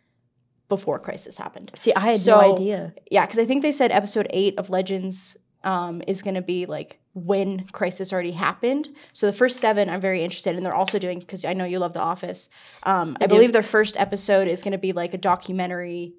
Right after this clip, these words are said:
Speaker 1: type style, because it's Legends and they
Speaker 2: Yes.
Speaker 1: can do that. And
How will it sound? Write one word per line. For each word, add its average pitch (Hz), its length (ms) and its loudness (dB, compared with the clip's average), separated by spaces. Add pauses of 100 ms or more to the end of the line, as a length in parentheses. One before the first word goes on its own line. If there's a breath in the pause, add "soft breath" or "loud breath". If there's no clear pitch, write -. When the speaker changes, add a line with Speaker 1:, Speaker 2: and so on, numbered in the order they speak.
Speaker 1:
type 170 380 -4 (100)
style, 196 760 0 (120 soft breath)
because 226 300 2
it's 220 180 0
Legends 262 420 8
and 214 140 4
they 208 40 6
Speaker 2:
Yes. 202 100 0
Speaker 1:
can 202 100 0
do 233 200 4
that. 156 260 2 (480 soft breath)
And 202 360 4